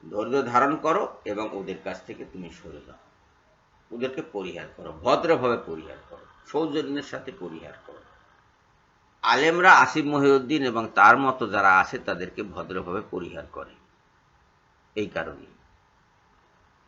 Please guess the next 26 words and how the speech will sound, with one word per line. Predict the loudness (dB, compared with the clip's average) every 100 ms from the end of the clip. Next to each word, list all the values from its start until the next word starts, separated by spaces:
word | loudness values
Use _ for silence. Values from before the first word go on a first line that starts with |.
| _ -2
এটা | 4 4
নিয়ে | 6 6 10
হায় | 12 12
আফসোস, | 10 0 2 4
আসিফ | 4 2
মহিউদ্দিনরা | -2 0 0 0 -2 -2
যতই | -2 -4 -8 -6
করুক | -8 -10 -8
লাভ | 2 4 4 -2
নেই, | -14 -18 _ _ _ _ _ _ _ _ _ _ _ -2
কোনো | 2 6 6
আলেম | 6 0 -2
তাদের | -4 -6 -10
সাথে | -10 -10
বিতর্ক | -10 -12 -12 -12 -14
করতে | -14 -14
যাবে | -12 -14 -16 -20
না। | -20 _ _ _ _ _ _ _ _ _ _
আল | 8 8
কোরআনে | 8 8 8 8
যেটা | 2 0
নিষেধ | 0 0 -4 0
করা | 2 2
হয়েছে | 0 -6
সেটা | -10 -6 -4
মুসলমানরা | -4 -4 -8 -6 -6 -6